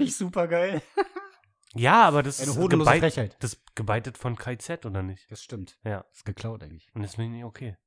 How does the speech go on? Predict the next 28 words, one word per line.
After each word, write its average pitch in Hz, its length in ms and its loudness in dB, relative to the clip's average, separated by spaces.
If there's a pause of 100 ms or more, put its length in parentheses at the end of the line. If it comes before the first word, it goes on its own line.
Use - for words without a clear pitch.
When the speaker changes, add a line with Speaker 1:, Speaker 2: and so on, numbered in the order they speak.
(1400)
Speaker 1:
Ja. 90 260 -10 (300)
Leute, 143 260 -2
lassen 110 240 -2
wir. 85 160 -8 (720)
Speaker 2:
Ja, 131 240 0
Speaker 1:
Nimm 120 120 -6
Speaker 2:
lass 139 120 0
Speaker 1:
mal 131 60 0
Speaker 2:
mal. 110 100 -4
Speaker 1:
raus. 104 100 -6
Speaker 2:
Ist 135 200 -8
jetzt 139 200 -4
vorbei. 123 380 -4
Speaker 1:
Ja. 92 140 -10
Speaker 2:
Jetzt - 340 -10
absolut. 110 500 -10 (540)
Speaker 1:
Hasek. 101 400 -12 (220)
Speaker 2:
Wir 110 140 -6
sind 151 220 -2
ja, 147 340 -2
wir, 117 580 -12
wir 107 80 -12
sind 123 200 -10
ja 127 180 -10
eigentlich 127 360 -10
das - 340 -16
wichtigste 113 600 -12
Medium 123 560 -8